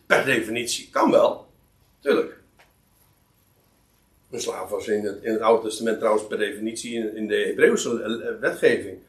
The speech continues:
Je was zes jaar slaaf en dan met de zevende jaar was je vrij. En je kon. Maar goed. Eh, Paulus zegt,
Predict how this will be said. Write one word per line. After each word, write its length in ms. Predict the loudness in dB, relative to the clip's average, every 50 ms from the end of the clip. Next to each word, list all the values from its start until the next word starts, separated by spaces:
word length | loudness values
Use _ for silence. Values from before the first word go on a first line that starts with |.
| _ _ _ _ _ _
Je 120 | -12 -4
was 340 | -2 0 0 0 -2 -4 -4
zes 240 | -2 0 0 0 0
jaar 160 | -2 -4 -4
slaaf 360 | -2 0 2 2 2 -2 -6
en 120 | -8 -6 -4
dan 80 | -4
met 120 | -4 -4 -6
de 80 | 2
zevende 280 | 4 4 6 6 4 0
jaar 160 | -2 -4 -8
was 100 | -2 0
je 60 | 2
vrij. 420 | 2 2 2 -2 -4 -2 -2 -2 -2 -2 -6 -10 -12 -16 -20 _ _ _
En 100 | _ 0 0
je 100 | 0 2
kon. 220 | 0 -2 -2 -4 -10 -16 _ _ _ _ _ _ _ _ _ _
Maar 440 | 0 4 6 6 6 4 2 -6 -8 _
goed. 280 | 2 2 2 2 -4 -10 -18 _ _ _ _ _ _ _ _ _ _ _ _ _ _ -20 -18 -18 -20 -20 -20 -20 -20 _ _
Eh, 480 | 4 6 6 6 4 0 -2 -4 4 6
Paulus 380 | 8 10 10 10 8 6 8
zegt, 220 | 6 6 6 4